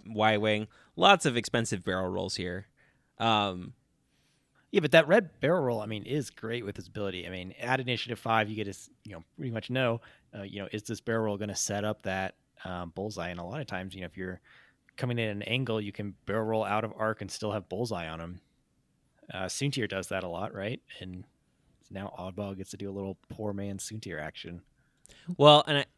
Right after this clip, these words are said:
Speaker 1: I think maybe it's helped, too, by the fact that the dial is a lot better than the other dials for the other <laughs> oddballs,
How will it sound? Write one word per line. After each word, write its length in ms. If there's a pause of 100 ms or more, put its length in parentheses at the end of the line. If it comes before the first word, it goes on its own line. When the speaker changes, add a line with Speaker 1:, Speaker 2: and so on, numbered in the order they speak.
(100)
Speaker 1:
I 140
think 240
maybe 260
it's 100
helped, 220
too, 180
by 200
the 80
fact 300
that 120
the 80
dial 380
is 180
a 60
lot 280
better 420
than 120
the 80
other 140
dials 400
for 100
the 120
other 160
<laughs> 20
oddballs, 640